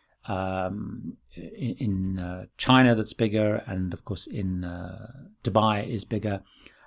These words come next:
But it's a massive, massive tower, and it was for thirty odd years the tallest, uh, you know, self-standing structure in the world. But basically, you whisk up in these very fast lifts. You get to the top. It's on two levels. One is enclosed. The other you can actually go outside, although it's,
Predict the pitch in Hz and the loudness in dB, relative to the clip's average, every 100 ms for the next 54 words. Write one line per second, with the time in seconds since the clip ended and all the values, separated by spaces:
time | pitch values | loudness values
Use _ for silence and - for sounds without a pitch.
0 | _ - 120 - 127 113 120 120 - - | _ 0 2 2 6 8 8 6 2 -2
1 | 104 95 - - 107 98 98 98 110 120 | -2 -2 -4 -8 -6 -4 -4 -4 0 4
2 | 120 - 101 - 110 104 95 95 98 92 | 4 2 -4 0 0 0 -2 -2 -4 -4
3 | - - 110 101 - - - - - - | -8 -8 -6 -6 -8 -10 -10 -10 -12 -12
4 | 117 82 - 110 95 104 95 - - - | -10 -8 -4 -2 -2 -6 -6 -6 -8 -8
5 | 98 98 98 90 - - - - - - | -6 -2 -2 -4 -8 -18 -18 -18 -14 6
6 | 135 160 165 123 123 113 - 139 147 - | 8 8 6 6 6 6 4 6 6 6
7 | 139 - - 127 110 104 101 101 - 110 | 2 0 0 6 6 6 4 2 4 4
8 | 110 - 101 - - 107 - - - 113 | 4 2 0 -2 0 0 -2 -8 -8 -8
9 | - - - - 113 104 - - _ 123 | -10 -10 -12 0 2 2 -2 -16 _ 0
10 | 123 110 - 135 113 104 107 98 101 131 | 2 2 6 6 8 6 4 2 0 0
11 | 113 110 110 160 107 107 - 110 - 131 | 2 4 2 2 -2 -2 -4 -4 0 4
12 | 127 127 120 104 101 98 110 - 110 98 | 4 4 0 0 -2 -4 -6 -6 -6 -4
13 | 101 - 101 - - 101 98 92 98 101 | -2 -2 -2 -4 -4 -2 -2 -4 -6 -8
14 | - | -10